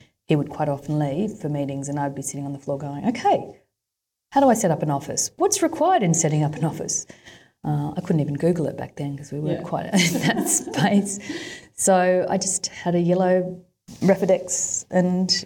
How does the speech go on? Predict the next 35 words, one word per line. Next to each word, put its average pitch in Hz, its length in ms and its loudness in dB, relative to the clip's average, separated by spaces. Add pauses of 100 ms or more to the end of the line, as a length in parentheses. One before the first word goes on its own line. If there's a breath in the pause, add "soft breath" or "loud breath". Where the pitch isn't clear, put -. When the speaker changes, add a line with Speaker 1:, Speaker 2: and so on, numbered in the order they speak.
Speaker 1:
yellow 185 220 6
pages, 185 420 2
and 180 100 2
I'd 175 200 2
just 180 160 0
literally 180 360 0
be 170 80 -6
calling 180 220 0
people 175 240 -4
going, 170 240 -2
"I 170 60 0
need 214 180 0
some 233 100 4
desks, 220 400 0
I 202 60 0
need 214 180 2
some 214 120 0
office 214 260 -2
equipment," 208 540 0
and, 180 360 -2
you 208 120 2
know, 156 140 2
worked 165 360 -4
it 147 80 -6
all 143 160 -2
of 147 100 -2
it - 140 -4
out 151 260 -4
and 156 80 -6
we 147 100 -6
set 147 200 -6
it 139 100 -4
all 135 160 -4
up. 143 220 -8
And 143 220 -6